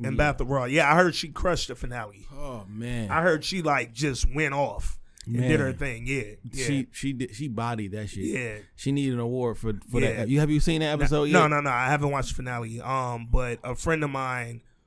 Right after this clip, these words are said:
Speaker 1: who's a screenwriter out in L A, she was posting about Google's performance on that finale and throughout the season, but she was like, "That was
Speaker 2: I will say, be-,
Speaker 1: excellent."
Speaker 2: before you watch this, uh, episode,
Speaker 1: Yeah.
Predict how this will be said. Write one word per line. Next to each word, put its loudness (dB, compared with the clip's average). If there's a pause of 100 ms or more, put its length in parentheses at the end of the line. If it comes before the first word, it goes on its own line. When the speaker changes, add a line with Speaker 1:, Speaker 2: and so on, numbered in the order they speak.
(140)
Speaker 1:
who's 0
a -4
screenwriter -6 (760)
out -8
in -10
L -8
A, -10 (280)
she 0
was 2
posting 2
about -6
Google's 2
performance 0
on -10
that -10
finale -8 (280)
and 4
throughout 6
the -10
season, -4
but -4 (340)
she 4
was -4
like, -8
"That 4
was -12 (180)
Speaker 2:
I -2
will 2
say, 6
be-, 6
Speaker 1:
excellent." -2
Speaker 2:
before 4
you 6
watch 4
this, -4
uh, -6
episode, -6
Speaker 1:
Yeah. -10